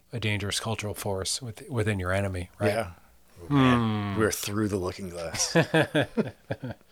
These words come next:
Speaker 1: She also states on page one fifty-one, not only is it well recognized that he's, you know, a born planner, it's also, quote, "well documented that Elvis was psychic."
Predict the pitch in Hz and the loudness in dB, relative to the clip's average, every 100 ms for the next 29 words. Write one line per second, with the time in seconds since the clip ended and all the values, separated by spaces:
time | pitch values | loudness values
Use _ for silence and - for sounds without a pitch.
0 | - - - - - - - - - - | -6 -4 -4 -8 -10 -6 -6 -10 -20 -20
1 | - - 160 214 - 151 - 131 - 123 | -20 0 4 4 4 2 4 2 2 0
2 | 123 135 110 127 135 156 117 107 131 117 | 2 2 4 2 2 -2 -2 2 2 2
3 | 101 _ _ _ _ - 139 233 240 196 | -2 _ _ _ _ 0 4 6 8 6
4 | 147 135 120 139 123 123 123 110 107 110 | 6 4 6 6 6 4 2 0 -2 -4
5 | 98 101 - 120 101 90 113 113 - 107 | -4 -6 -6 -4 -4 0 0 0 -4 -4
6 | 107 95 - 139 156 180 - 131 120 - | -2 -4 -8 -2 6 6 6 2 0 0
7 | 139 127 123 - _ _ _ 131 190 196 | 2 2 0 -4 _ _ _ 2 4 6
8 | 160 196 131 104 95 104 _ _ _ _ | 4 4 2 0 0 -4 _ _ _ _
9 | _ _ _ - 104 104 117 113 113 - | _ _ _ -10 -4 -2 -2 -4 0 0
10 | 131 139 - - | 0 -4 -10 -16